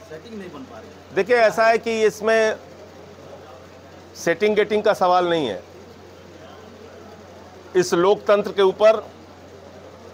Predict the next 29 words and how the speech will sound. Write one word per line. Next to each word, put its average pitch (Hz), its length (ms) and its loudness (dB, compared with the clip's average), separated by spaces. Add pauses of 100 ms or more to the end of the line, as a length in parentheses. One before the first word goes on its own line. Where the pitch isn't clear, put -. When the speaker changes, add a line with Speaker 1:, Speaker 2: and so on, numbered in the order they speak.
(600)
Speaker 2:
और 147 140 2
भारत 180 400 2
के 214 80 0
सुप्रीम 202 380 0
कोर्ट 202 280 0
के 208 60 2
ऊपर 202 220 0
मोदी 185 320 -2
जी 196 120 0
ने 208 220 0
एक 202 80 -2 (1400)
जबरदस्त 190 580 0
प्रहार 165 340 0
किया 123 280 -2
है। 82 120 -6 (1400)
पाँच 226 400 4
जीरो 208 420 0
से 156 280 0 (200)
सुप्रीम 202 340 0
कोर्ट 202 260 0
के 202 80 0
जजों 175 260 0
का 170 120 0
फैसला 151 400 0
आया 156 240 2 (2000)
और 175 140 4
मोदी 214 360 2
जी 226 140 -2
ने 233 140 2